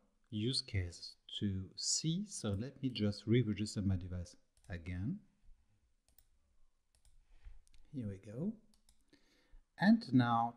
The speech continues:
check by right-clicking the device, edit configuration, checking under system,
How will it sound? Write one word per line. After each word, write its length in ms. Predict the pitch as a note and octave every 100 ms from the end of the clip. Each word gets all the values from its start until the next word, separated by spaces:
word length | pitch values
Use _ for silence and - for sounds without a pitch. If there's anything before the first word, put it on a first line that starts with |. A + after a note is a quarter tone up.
| -
check 380 | - B2 A#2+ A#2+ - - _ _ _ _ _ _ _ -
by 100 | F3+
right-clicking 540 | C#3+ B2+ C3 A#2+ A#2+
the 260 | A2 G2 G2+
device, 400 | F#2+ G2 B2 - A#2+
edit 260 | B2 B2
configuration, 920 | - A2 A#2 G#2+ G#2 B2+ C#3 - A#2 E3+ _ _ _ _
checking 460 | - F#3+ G#3 F#3 D#3
under 340 | A#2 A#2 A2
system, 680 | G#2 - D3 - G#2+ G#2